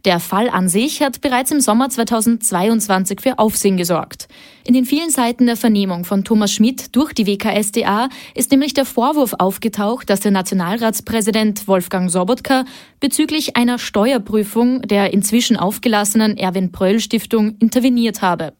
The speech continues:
Und zwar direkt bei Thomas Schmidt, der damals Generalsekretär im Finanzministerium war. Sobotka hatte dies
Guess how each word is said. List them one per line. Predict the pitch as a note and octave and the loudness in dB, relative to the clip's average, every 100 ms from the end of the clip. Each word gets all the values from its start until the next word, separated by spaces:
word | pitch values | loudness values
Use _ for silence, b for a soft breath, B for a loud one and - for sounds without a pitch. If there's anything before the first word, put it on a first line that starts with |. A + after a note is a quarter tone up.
| _ | _
Und | A#3+ | 2
zwar | B3+ | 2
direkt | B3+ C4 D#4+ B3+ C4 - | 2 0 0 -2 -4 -4
bei | - F#3+ | 0 0
Thomas | F3+ F#3+ F#3+ | 0 -2 0
Schmidt, | - B3 B3+ - B B B | 2 2 0 -12 B B B
der | B3 A3+ | 0 2
damals | G#3 A#3 D4 C#4 | 2 2 0 0
Generalsekretär | C4+ B3 G#3+ G3 F#3+ G3 G3 F#3 F#3 | 0 0 0 -2 -2 -2 -2 0 0
im | F3 | 0
Finanzministerium | A#3+ A3+ F#3+ G3 G3+ F#3+ - F#3+ F3 F3+ E3+ | 0 0 0 0 0 0 -2 -2 -2 -2 -2
war. | E3 D#3+ - _ B B B | -2 -4 -10 _ B B B
Sobotka | - A3 G#3+ B3 D#4+ | -4 -2 -2 -2 -2
hatte | D4+ C4+ | 0 0
dies | B3+ B3+ | 0 -2